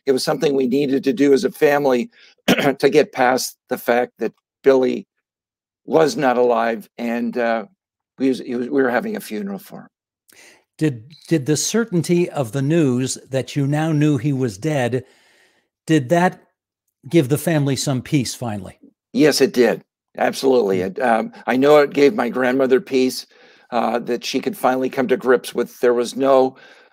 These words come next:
Speaker 1: one, one hundredth of a percent that he was still going to magically reappear. So it allowed us to have closure on something that was quite painful.
Speaker 2: And what do you think that decade of not knowing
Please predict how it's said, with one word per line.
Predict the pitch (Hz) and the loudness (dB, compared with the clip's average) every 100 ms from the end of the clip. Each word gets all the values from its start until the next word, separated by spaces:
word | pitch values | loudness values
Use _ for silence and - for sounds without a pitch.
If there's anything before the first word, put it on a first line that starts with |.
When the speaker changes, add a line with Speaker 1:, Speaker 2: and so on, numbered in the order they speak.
| _ | _
Speaker 1:
one, | - 110 139 147 147 143 - 139 135 | -8 -2 0 0 -2 -4 -4 -2 2
one | 135 | 0
hundredth | 127 135 131 131 | 2 4 4 4
of | 120 | 2
a | 135 | 2
percent | 127 117 - 139 117 - | 2 -2 2 0 0 -4
that | 117 120 | -6 -6
he | 113 120 | -8 -6
was | 113 - | -6 -6
still | 120 120 113 101 _ _ - | 0 2 2 -2 _ _ -8
going | 123 123 | -2 -2
to | 117 117 | -2 -2
magically | 113 113 117 107 107 110 | -2 0 0 -2 -4 -4
reappear. | 107 110 104 - 101 87 - _ _ _ - | -2 -2 -2 -4 -6 -6 -8 _ _ _ -4
So | - 127 123 | 4 6 6
it | 131 127 | 6 6
allowed | 123 143 151 | 4 4 0
us | 143 | 0
to | 131 | -2
have | - | -2
closure | - 131 131 117 117 | 2 4 4 4 -4
on | 117 117 | -4 -4
something | 131 117 117 | -6 -4 -4
that | 117 113 | -2 -4
was | 117 | -6
quite | - 120 101 | -2 -2 -2
painful. | 120 117 117 101 - _ _ _ _ _ _ - | -6 -6 -4 -8 -10 _ _ _ _ _ _ -6
Speaker 2:
And | 165 175 | -4 0
what | 240 | 0
do | 214 | 0
you | 202 175 | 0 0
think | - 180 180 | 0 -2 0
that | 160 151 123 | -2 -2 0
decade | 151 160 156 135 | -2 0 0 0
of | 123 123 | -2 -2
not | 147 170 - | 0 0 0
knowing | 135 117 113 120 | -2 -2 -2 -6